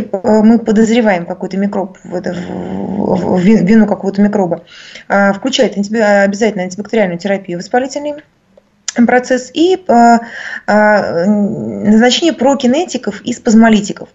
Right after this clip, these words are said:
Назначение желчегонных препаратов никогда не приводит к улучшению ситуации с холециститом.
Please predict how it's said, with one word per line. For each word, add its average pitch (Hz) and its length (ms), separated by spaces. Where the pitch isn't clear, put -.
Назначение 262 560
желчегонных 233 720
препаратов 220 560
никогда 226 380
не 226 140
приводит 202 500
к - 120
улучшению 190 440
ситуации 185 340
с - 80
холециститом. - 760